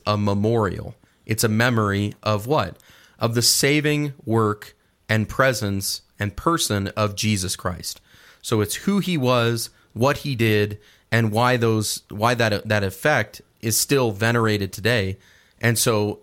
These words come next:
within that action, we remember the people that surrounded Jesus. So within this prayer, this is who we're, this is who we're commemorating. "In communion with those whose memory we venerate,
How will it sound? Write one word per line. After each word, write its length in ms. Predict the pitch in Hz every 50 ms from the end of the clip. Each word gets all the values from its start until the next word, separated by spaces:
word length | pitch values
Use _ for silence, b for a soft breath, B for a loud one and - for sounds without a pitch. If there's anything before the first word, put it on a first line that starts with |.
| -
within 600 | - 120 123 117 120 - - 156 160 185 202 190
that 240 | 151 123 110 107 -
action, 500 | 104 104 101 98 - - 117 110 113 107
we 140 | 110 123 135
remember 340 | 143 143 127 127 120 113 113
the 80 | 107
people 560 | - - - 113 110 - 110 110 110 113 117 B B B B B B B
that 320 | B 110 127 123 120 120 -
surrounded 680 | - - - 147 123 139 156 180 196 180 135 107 92 95
Jesus. 540 | 98 98 92 85 - - - - - - _ _ _ _ _ -
So 400 | - - 143 135 127 120 120 -
within 440 | 117 120 127 127 - 175 185 185 180
this 160 | 165 151 -
prayer, 460 | - - 139 131 110 101 95 98 98 - _ _ _
this 160 | - 123 127 131
is 140 | 127 113
who 120 | - 127 123
we're, 220 | 117 110 107 -
this 220 | 117 120 123 120 127
is 100 | 120 117
who 120 | 131 117
we're 120 | 110 107
commemorating. 640 | 101 - 107 101 98 98 95 92 90 90 85 92 - B B B B B B B B
"In 80 | 107 104
communion 420 | - 113 110 131 147 156 170 170
with 120 | 151 143 -
those 240 | 135 131 127 117
whose 120 | 127 113 107
memory 320 | 113 107 110 113 113 110
we 120 | 107 104 98
venerate, 440 | 98 98 95 95 90 90 87 -